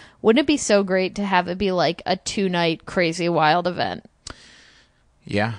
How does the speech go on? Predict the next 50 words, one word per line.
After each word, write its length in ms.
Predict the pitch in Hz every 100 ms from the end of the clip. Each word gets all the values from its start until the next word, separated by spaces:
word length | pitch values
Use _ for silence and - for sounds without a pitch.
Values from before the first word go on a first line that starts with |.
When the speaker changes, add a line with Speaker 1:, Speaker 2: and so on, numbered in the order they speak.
| -
Speaker 1:
We 140 | 214
might 200 | 208 196
need 200 | 196 226
it. 180 | 247 214 _ _
Speaker 2:
It 220 | 107 92 -
might 180 | 104
be 200 | 110 98
very 240 | 101 98 107
cool. 280 | - 95 98 -
But, 380 | 127 113 - - _ _ _ _ _ -
uh, 440 | 104 98 95 95 -
so 140 | 185
Speaker 1:
All 60 | -
the 60 |
Speaker 2:
you'll 40 | 247
Speaker 1:
pay-per-views 480 | 240 226 214 196 190
are 60 |
gonna 160 | 185 180
be 100 | 175
longer 420 | 180 180 196 196
now, 220 | 190 175
I 80 | 180
think. 380 | 185 185 180 - - -
Speaker 2:
Well, 360 | 107 101 101 -
I 60 |
mean, 140 | 113 110
is 100 | 107
this, 120 | 104
this, 220 | 110 -
is 160 | 107 104
it 100 | 95
what 140 | 107
they're 120 | 110
gonna 180 | 104 104
do 280 | 101 104 104
is, 140 | 95
like, 360 | 95 85 - -
and 140 | - 117
then 100 | 131
when 140 | 135
would 140 | 127 110
N 140 | 104
X 180 | 104 -
T, 100 | -
so 220 | - 104 104
are 100 | 104
they 80 | 101
gonna 40 |
do, 140 | 101 95
like, 280 | 71 76